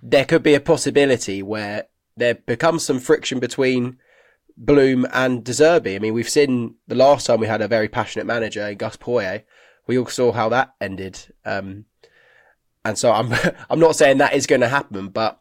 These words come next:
we've seen it play out before when we have had, like, a hot-headed manager who, you know, wants what he wants, and if he doesn't get it, he's happy to go 'cause he knows what, he knows his worth. And I don't think that'll happen with De Zerbi, um,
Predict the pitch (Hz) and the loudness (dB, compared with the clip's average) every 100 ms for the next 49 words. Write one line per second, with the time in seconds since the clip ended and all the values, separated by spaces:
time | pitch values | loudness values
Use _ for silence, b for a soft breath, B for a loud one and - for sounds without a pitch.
0 | _ - 117 - 156 104 120 120 135 - | _ -8 -8 -2 -2 0 0 2 2 -2
1 | - 101 98 95 110 110 95 98 92 101 | -10 -6 -6 -6 -6 -6 -4 -6 -6 -8
2 | - b b b 156 143 131 123 120 127 | -8 b b b 0 2 0 0 2 2
3 | 123 101 104 127 _ _ _ _ _ 107 | 2 0 -2 -2 _ _ _ _ _ -6
4 | 104 98 - - 104 104 123 - 110 104 | -6 -6 -10 -6 -4 2 0 2 -2 0
5 | 104 117 113 104 113 113 104 107 110 87 | 0 -2 -2 -6 -2 -2 -2 -2 -2 -2
6 | 107 123 - 104 - 113 110 101 117 123 | -4 -4 -4 -6 -4 -4 -4 -4 0 2
7 | 95 95 101 104 101 107 - 107 110 107 | 0 -8 -8 -8 -8 -10 -10 -6 -4 -4
8 | 98 98 120 98 - 92 - b b b | -6 0 0 0 -4 -10 -14 b b b
9 | b _ 117 135 113 110 107 117 117 117 | b _ 0 2 2 0 0 0 -2 -4
10 | 113 107 117 117 113 120 143 - - - | -6 -4 -2 0 0 -2 -2 -20 -20 -8
11 | 95 95 95 | -6 -6 -8